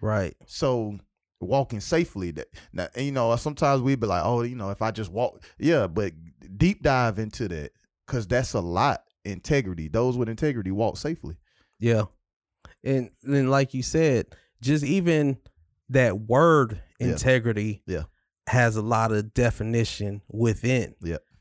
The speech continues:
Speaker 1: It has a lot of meanings that attach to it.
Speaker 2: Yep.
Speaker 1: So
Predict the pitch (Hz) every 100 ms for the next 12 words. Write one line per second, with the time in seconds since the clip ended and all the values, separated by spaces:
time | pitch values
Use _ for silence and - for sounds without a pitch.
0 | - 107 123 110 113 120 104 110 123 143
1 | 139 117 107 104 - 107 113 95 - -
2 | 143 - - - 175 180 110 - _ 78
3 | 117 _ _ - 143 135 123 117 107